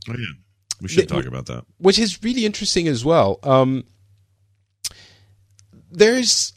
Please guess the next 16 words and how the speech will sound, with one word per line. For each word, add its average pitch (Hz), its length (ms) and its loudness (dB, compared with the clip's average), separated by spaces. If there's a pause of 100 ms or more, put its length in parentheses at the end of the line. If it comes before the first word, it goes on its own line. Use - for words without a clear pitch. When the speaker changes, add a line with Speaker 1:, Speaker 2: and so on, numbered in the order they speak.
Speaker 2:
I'm, 185 160 2
I'm 220 140 2
gonna 208 220 4
jump 139 480 2
to 139 120 0
the 123 100 0
conclusion 175 840 2 (100)
of 143 240 4
my, 127 560 2
uh, 107 400 2 (340)
of 113 220 0
my, 110 560 4
uh, 131 60 -2
uh, 101 680 0
uh, 107 240 2
discussion, 135 680 0